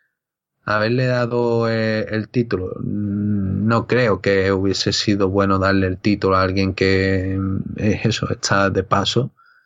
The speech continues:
que tampoco iba a aparecer de manera regular, porque hay que recordar que Ricochet no ha estado de una manera regular en New Japan, ha estado esos momentos en los que iba, venía,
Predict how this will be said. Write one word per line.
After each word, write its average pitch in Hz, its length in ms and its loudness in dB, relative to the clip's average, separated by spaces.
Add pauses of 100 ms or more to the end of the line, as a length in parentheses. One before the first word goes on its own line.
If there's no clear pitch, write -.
(360)
que 107 100 0
tampoco 110 680 0
iba 110 200 2
a - 20 0
aparecer 107 760 0
de 107 100 0
manera 101 380 2
regular, 101 520 0
porque 101 300 -2
hay 90 80 -6
que 95 360 0
recordar 95 560 0
que 95 120 0
Ricochet 95 500 -2
no 98 60 2
ha 95 40 0
estado 98 240 0
de 98 40 0
una 98 120 0
manera 95 480 0
regular 98 480 0
en 95 280 -2
New 92 140 -2
Japan, 104 400 0
ha 98 40 -2
estado 95 320 -2
esos 95 240 -4
momentos 95 320 -2
en 95 40 0
los 92 100 -4
que 95 120 -2
iba, 98 320 0
venía, 98 440 0